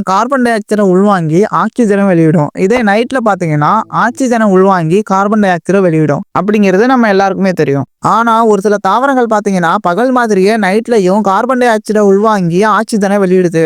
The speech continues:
அது எப்படின்னு வாங்க பார்க்கலாம். முதல்ல தாவரங்கள் வந்து பகல் நேரத்துல எப்படி சுவாசிக்குதுன்னு பாத்தீங்கன்னா, தாவரத்துல இருக்கக்கூடிய இலைகள்ல பல்லாயிரக்கணக்கான துளைகள் இருக்கு. இந்த துளைகள் என்ன பண்ணுன்னு பாத்தீங்கன்னா, சூரியன்ல இருந்து வர எனர்ஜியையும்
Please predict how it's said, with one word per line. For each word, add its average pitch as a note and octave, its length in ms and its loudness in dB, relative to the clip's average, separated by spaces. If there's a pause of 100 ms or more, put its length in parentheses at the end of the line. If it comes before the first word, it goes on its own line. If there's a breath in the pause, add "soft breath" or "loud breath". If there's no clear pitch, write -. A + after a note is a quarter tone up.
அது D#3+ 220 -2
எப்படின்னு A#3 460 0
வாங்க F#3+ 240 0
பார்க்கலாம். D#3 380 -2 (340)
முதல்ல A3+ 400 0 (160)
தாவரங்கள் A#3+ 500 0
வந்து F3 280 0 (120)
பகல் A3 340 0
நேரத்துல A3+ 400 0
எப்படி G#3 280 0
சுவாசிக்குதுன்னு G#3 640 0
பாத்தீங்கன்னா, D#3 500 0 (180)
தாவரத்துல C4+ 540 0
இருக்கக்கூடிய F#3+ 600 0
இலைகள்ல G3 520 0 (160)
பல்லாயிரக்கணக்கான G3 840 -2
துளைகள் F3+ 320 0
இருக்கு. D#3 280 -2 (100)
இந்த E3+ 280 0
துளைகள் B3+ 340 0
என்ன G#3+ 200 0
பண்ணுன்னு G3 380 0
பாத்தீங்கன்னா, D#3 440 -2 (200)
சூரியன்ல B3 540 2
இருந்து A3+ 180 2
வர G3+ 300 0
எனர்ஜியையும் F#3 760 0